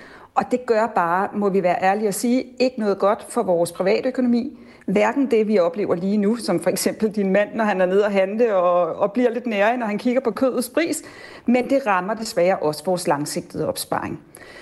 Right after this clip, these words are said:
Så vi kan mærke det lige nu, når vi går i supermarkedet og betaler gasregning og elregning, at vi skal sådan set, øh, omkring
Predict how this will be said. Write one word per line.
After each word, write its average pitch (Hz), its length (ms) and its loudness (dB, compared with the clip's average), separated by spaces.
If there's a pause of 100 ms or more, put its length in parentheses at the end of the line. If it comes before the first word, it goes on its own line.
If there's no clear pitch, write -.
(180)
Så - 180 2
vi 254 180 0
kan 269 220 0
mærke 226 280 2
det 330 100 2
lige 294 160 6
nu, 311 360 2
når 269 140 2
vi 247 100 0
går 220 300 2
i 214 80 0
supermarkedet 220 880 2
og 175 80 0
betaler 240 400 0
gasregning 202 800 0
og 170 120 2
elregning, 196 640 0
at 190 100 0
vi 226 100 2
skal 226 200 -2
sådan 226 360 0
set, - 800 -2
øh, 202 320 4
omkring 208 420 -2